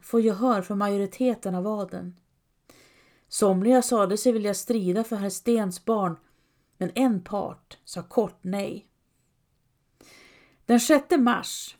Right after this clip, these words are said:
hyllar delar av adeln och riksrådet Kristian den andre som Sveriges kung.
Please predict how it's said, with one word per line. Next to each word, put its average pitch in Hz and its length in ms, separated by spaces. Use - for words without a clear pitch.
hyllar 220 480
delar 208 440
av 196 160
adeln 190 560
och 180 160
riksrådet 190 800
Kristian 202 480
den 180 120
andre 185 380
som 208 180
Sveriges 196 480
kung. - 460